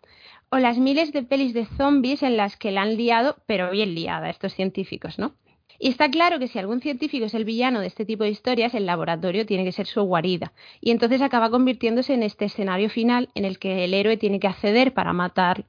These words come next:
al científico o bien para acabar con su propia obra, matar al monstruo que ha creado, matar a Frankenstein o encontrar la cura para el virus zombie.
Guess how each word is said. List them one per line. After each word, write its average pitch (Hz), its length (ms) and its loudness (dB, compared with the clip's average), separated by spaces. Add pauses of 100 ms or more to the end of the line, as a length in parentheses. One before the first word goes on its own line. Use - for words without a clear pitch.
(160)
al 190 300 0
científico 302 560 2
o 233 120 2
bien 208 360 2 (420)
para 190 840 0 (260)
acabar 196 340 0
con 240 160 2
su 185 100 -6
propia 175 380 -4
obra, 277 340 0
matar 196 300 -2
al 190 80 2
monstruo 196 300 -4
que 196 80 -8
ha 180 80 -6
creado, 277 440 2
matar 180 280 -8
a 180 60 -6
Frankenstein 269 680 -2
o 302 260 0
encontrar 240 500 -2
la 285 180 -2
cura 294 360 0
para 240 180 0
el 202 100 0
virus 208 320 0
zombie. 190 440 -4